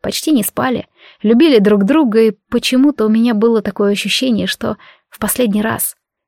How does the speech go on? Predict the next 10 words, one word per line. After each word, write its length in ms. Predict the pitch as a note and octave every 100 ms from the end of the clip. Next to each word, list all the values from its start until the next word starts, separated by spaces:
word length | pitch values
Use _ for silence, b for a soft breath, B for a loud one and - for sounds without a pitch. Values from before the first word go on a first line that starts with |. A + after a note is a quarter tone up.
| -
Я 200 | A3+ C4
старалась 420 | B3+ B3 A#3 -
не 80 | A3+
плакать, 520 | G#3+ C4 A3+ - -
хотя 240 | A3 G3
слезы 360 | F#3 A3 A3 G3+
периодически 580 | G3+ G3+ G3+ F#3+ - G#3+
наворачивались 680 | G#3 A#3 G#3 - F#3+ F#3
на 80 | G#3
глаза, 440 | G3 A3+ G3+ F3+